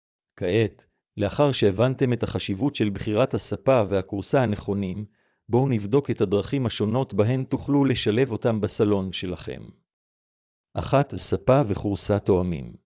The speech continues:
אחת הדרכים הקלות ביותר לשלב ספה וכורסה היא לבחור סט תואם.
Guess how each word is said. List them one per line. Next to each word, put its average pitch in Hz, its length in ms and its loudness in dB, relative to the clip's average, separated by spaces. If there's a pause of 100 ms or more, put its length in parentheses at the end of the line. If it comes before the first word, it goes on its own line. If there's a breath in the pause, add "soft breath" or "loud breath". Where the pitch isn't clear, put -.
(880)
אחת 143 280 -2
הדרכים 104 460 2
הקלות 98 420 0
ביותר 104 420 2
לשלב 101 420 0
ספה 120 460 2
וכורסה 101 600 0 (140)
היא 110 180 0
לבחור 127 420 2
סט - 280 0
תואם. 73 460 -4